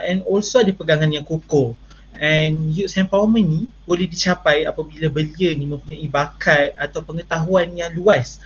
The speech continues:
berkaitan bidang yang mereka ceburi. Ah, and we say,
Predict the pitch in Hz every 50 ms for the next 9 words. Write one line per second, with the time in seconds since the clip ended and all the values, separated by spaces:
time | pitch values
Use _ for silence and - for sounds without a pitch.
0 | - - 143 139 - 156 156 156 - 160 156 151 156 - 170 160 156 147 143 143
1 | 139 135 - - 151 - - 131 123 135 127 127 123 - - - - - - -
2 | - - _ - 156 156 156 156 160 - 156 156 156 160 156 160 160 - - -
3 | 196 185 185 180 180 180 180 -